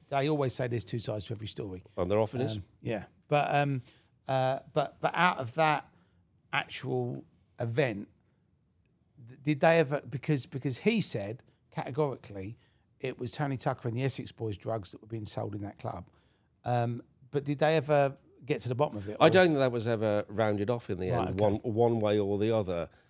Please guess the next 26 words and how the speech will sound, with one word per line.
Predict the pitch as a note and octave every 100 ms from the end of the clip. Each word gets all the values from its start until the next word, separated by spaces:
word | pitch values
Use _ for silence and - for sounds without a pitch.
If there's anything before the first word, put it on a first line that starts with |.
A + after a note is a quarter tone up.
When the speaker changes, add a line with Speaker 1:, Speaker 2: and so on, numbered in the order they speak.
| _ _
Speaker 1:
Right. | A2
Speaker 2:
Uh, | G2 G2 G2+ F#2 A2 G#2
uh, | - G#2+
there | F#2+ A#2 -
obviously, | B2+ A#2 G2+ - G#2 F#2+ F#2 -
uh, | F#2 E2+ -
uh, | F2+ E2+ E2
s-, | - -
seemingly | - G#2 G2+ F#2+ F#2+
w-, | F#2+ -
were | G2+
connections | - G#2 F#2+ - F#2+ F#2
between | F2+ F#2 G2+ F#2+
the | F#2+
events | F2 G2 F2
that | F#2+
happened | F#2+ G2 F2+ F2 - A#2 A2
Speaker 1:
Right. | G#2+
Speaker 2:
with | F#2
Essex | F#2+ F2+ F2+
Boys | - G2+ F#2+ F2+
and, | F#2 E2+ - - _ _ -
and | F2+
the | -
Speaker 1:
Yeah. | G2
Speaker 2:
Leah, | F#2+